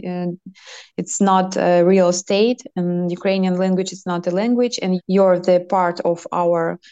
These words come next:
great country and so on, so on, so on. And if you are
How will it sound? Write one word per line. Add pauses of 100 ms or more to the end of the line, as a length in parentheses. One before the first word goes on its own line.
(140)
great
country (680)
and
so
on,
so
on,
so
on.
And
if
you
are